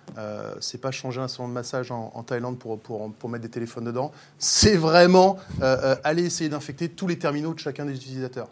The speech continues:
Et pour faire ça, le meilleur vecteur, euh, c'est utiliser la pub. Donc on utilise la pub pour aller injecter des malwares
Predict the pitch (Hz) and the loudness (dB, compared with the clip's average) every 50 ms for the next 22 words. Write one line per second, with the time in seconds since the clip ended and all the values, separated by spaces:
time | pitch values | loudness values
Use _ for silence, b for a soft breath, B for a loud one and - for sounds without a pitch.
0 | _ _ _ _ - 143 135 - 151 135 - 156 135 - - 160 156 165 151 143 | _ _ _ _ -14 -12 -10 -10 -10 -8 -8 -8 -6 -6 -4 -2 -2 -2 -2 -4
1 | 135 135 139 143 156 160 170 165 135 127 123 123 143 139 143 - 151 151 147 147 | -4 -4 -2 -2 -2 0 0 -2 -2 -4 -6 -6 -8 -6 -6 -6 -4 -4 -4 -6
2 | - B B B B B B B 127 120 120 - - 131 - - 131 123 131 127 | -8 B B B B B B B -14 -12 -12 -10 -12 -12 -10 -8 -6 -6 -4 -4
3 | 123 123 - 143 135 - _ _ _ _ b b b b b b _ - 131 123 | -6 -6 -8 -14 -14 -14 _ _ _ _ b b b b b b _ -10 -8 -4
4 | - 143 147 139 - 170 170 151 156 147 147 - 175 160 - - - _ _ _ | -2 -2 -2 -2 -2 -4 -2 0 -2 -2 -2 -4 -6 -8 -8 -10 -14 _ _ _
5 | - - 131 127 127 131 135 131 - - - - - - 147 135 127 143 135 - | -10 -4 -2 0 0 0 0 -4 -6 -10 -20 -20 -14 -10 -8 -6 -6 -6 -6 -4
6 | 156 151 135 127 131 127 123 123 135 135 135 131 | -4 -4 -2 -2 -2 -2 -2 -2 -2 -2 -4 -4